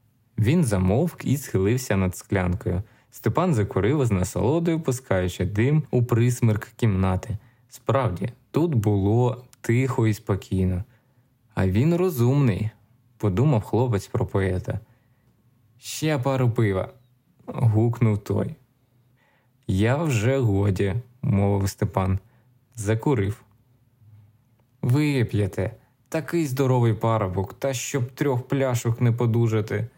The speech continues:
Прошу. От про ідейність. Вона завжди була модна і почесна, але тих, хто живе тільки ідеєю,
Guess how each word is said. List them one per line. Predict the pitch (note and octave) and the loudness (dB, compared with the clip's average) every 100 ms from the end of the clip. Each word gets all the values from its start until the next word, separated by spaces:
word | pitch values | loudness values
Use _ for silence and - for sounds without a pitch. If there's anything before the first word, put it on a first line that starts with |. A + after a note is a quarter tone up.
| _ _ _ _ | _ _ _ _
Прошу. | - B2+ F#2 - - - - _ _ _ _ - | -2 0 -2 -4 -12 -16 -16 _ _ _ _ -6
От | C#3 B2 | -4 -4
про | F3 C#3+ | -2 0
ідейність. | B2 G#2 G#2+ F#2+ F2 - - _ _ _ _ - | 0 0 0 0 -2 -6 -14 _ _ _ _ -4
Вона | D3+ G#3 F3 | 0 0 -2
завжди | C3+ A2+ G#2+ C#3 | 0 -2 0 0
була | A2+ G#2+ | 0 0
модна | G2+ G#2 C#3+ B2 G2+ | 2 0 0 0 -2
і | |
почесна, | F#2 G2+ - A#2 G2+ - G#2 A2 - | -2 -6 -4 -2 -2 -4 -6 -6 -8
але | A2+ D3 C3 | -4 -2 -4
тих, | - D#3+ C#3 | -4 -4 -4
хто | - A2+ G#2+ | -4 -4 -2
живе | G2+ G#2 A2+ B2+ | -2 0 0 0
тільки | A#2 - C3+ A#2 - G2+ | -2 -2 -2 0 0 -2
ідеєю, | G#2 A2 D#3 C#3+ G2+ G2+ | -2 -2 -2 -2 -2 -2